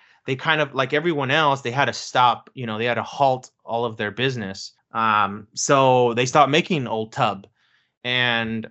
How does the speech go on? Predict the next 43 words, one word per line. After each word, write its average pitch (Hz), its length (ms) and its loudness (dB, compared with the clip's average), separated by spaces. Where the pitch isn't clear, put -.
um, 120 280 0
Prohibition 160 600 2
lasted, 139 360 0
like, 117 200 0
what, 113 200 -4
like, 98 120 -8
twenty 135 300 -6
years 208 320 -4
or 147 140 0
almost 123 340 0
twenty 196 220 0
years? 220 380 -2
This 170 180 2
poor 202 260 6
guy 165 280 6
had 156 180 0
been 139 300 -2
living, 180 580 2
breathing, 147 500 0
eating, 170 520 -2
breathing, 147 460 0
and 120 160 -2
sleeping 143 460 0
whiskey 151 560 2
because 131 360 4
he 151 100 0
came 175 300 2
from 151 200 -4
a 117 60 -2
whiskey 123 300 -4
family. 131 520 2
So 120 480 0
the - 80 -6
poor 202 280 2
guy 196 100 4
had 185 160 4
to 180 80 0
wait 165 320 -4
thir-, 180 200 2
oh, 165 120 6
I'm 131 160 -2
sorry, 120 220 -4
it's 131 180 -6